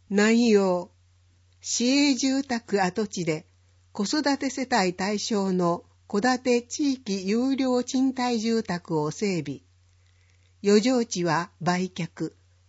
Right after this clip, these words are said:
民間事業者が宅地分譲し、地域コミュニティの維持活性化につなげます。未来型図書館づくり推進費。事業費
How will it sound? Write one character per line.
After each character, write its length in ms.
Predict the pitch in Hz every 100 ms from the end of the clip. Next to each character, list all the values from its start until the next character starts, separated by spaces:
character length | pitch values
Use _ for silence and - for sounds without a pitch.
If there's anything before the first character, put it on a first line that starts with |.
| _
民 280 | 196 233 262
間 300 | 269 254 240
事 180 | 214 233
業 240 | 240 240
者 200 | 233 180
が 240 | 165 160 - -
宅 260 | 190 240
地 160 | 226 220
分 320 | 196 208 185
譲 380 | 151 156 143 - _
し、 420 | - - 170 185 - _ _ _ _
地 240 | - 240 247
域 300 | - 226 -
コ 160 | 220
ミ 120 | 220
ュ 20 | 262
ニ 220 | 269 254
テ 100 | 202
ィ 160 | 180
の 280 | 160 151 156 _ -
維 140 | 233
持 180 | 226 -
活 320 | - 185 190
性 320 | - 247 233
化 160 | 226 202
に 220 | 185 175 -
つ 140 | 180
な 160 | 170 160
げ 120 | 147
ま 200 | 135 135
す。 300 | - - _ _ _ _ _ _ _ _ _ _ _ _ _ _ _ _ _ _ _ _ _ -
未 180 | 196
来 300 | 214 269 277
型 340 | 254 233 240 214
図 120 | 214
書 160 | 196 240
館 360 | 240 226 208
づ 160 | 196 202
く 200 | 220 196
り 220 | 170 165
推 320 | - - 202
進 280 | 202 214 175
費。 300 | 151 143 139 - _ _ _ _ _ _ _ _ _ -
事 220 | 151 208
業 260 | 254 285 240
費 380 | - 175 147